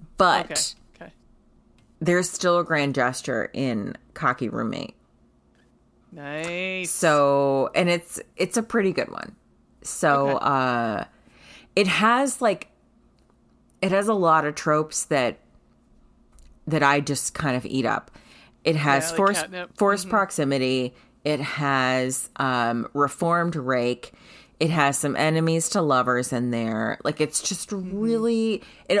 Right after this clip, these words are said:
Speaker 1: also, like, um, he's an asshole, but, like, is he, though?
Speaker 2: <laughs> But is he?
Speaker 1: Is he,
Speaker 2: Yeah.
Speaker 1: though?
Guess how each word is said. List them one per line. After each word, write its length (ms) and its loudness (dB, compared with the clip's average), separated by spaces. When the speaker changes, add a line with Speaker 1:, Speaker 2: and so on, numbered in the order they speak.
Speaker 1:
also, 400 0
like, 320 0
um, 640 -2
he's 440 0
an 160 0
asshole, 760 2
but, 220 0
like, 240 0
is 260 -2
he, 180 -2
though? 380 -2
Speaker 2:
<laughs> 0 -
But 120 -14
is 240 -10
he? 520 -6
Speaker 1:
Is 200 0
he, 160 2
Speaker 2:
Yeah. 80 0
Speaker 1:
though? 640 2